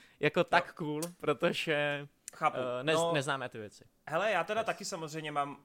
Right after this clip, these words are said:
Speaker 2: určitě nějaký negativa a moje největší negativum určitě směřuje právě k flashbackům, který jsou u One Pieceu extrémně důležitý. Oni zabírají hrozně moc času v těch jednotlivých příběh-,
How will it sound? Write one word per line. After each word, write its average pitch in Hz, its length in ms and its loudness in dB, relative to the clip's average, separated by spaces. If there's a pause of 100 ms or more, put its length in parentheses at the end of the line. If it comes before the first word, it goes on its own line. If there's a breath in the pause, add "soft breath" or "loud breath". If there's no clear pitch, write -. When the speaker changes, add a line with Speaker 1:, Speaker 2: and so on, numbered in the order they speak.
Speaker 2:
určitě 151 340 -10
nějaký 143 260 -4
negativa 139 460 -2
a 139 320 4
moje 151 220 -6
největší 160 320 -8
negativum 156 480 -8
určitě 160 420 -8
směřuje 160 380 -6
právě 151 320 -4
k - 120 -20
flashbackům, 139 600 -8
který 143 400 -8
jsou 160 180 -8
u 151 120 -8
One 147 160 -2
Pieceu 160 480 -8
extrémně 160 420 -10
důležitý. 151 560 -8
Oni 131 200 -6
zabírají 143 460 -4
hrozně 139 300 -8
moc 147 200 -12
času 143 340 -10
v - 80 -18
těch 131 180 -10
jednotlivých 135 480 -8
příběh-, 131 520 -10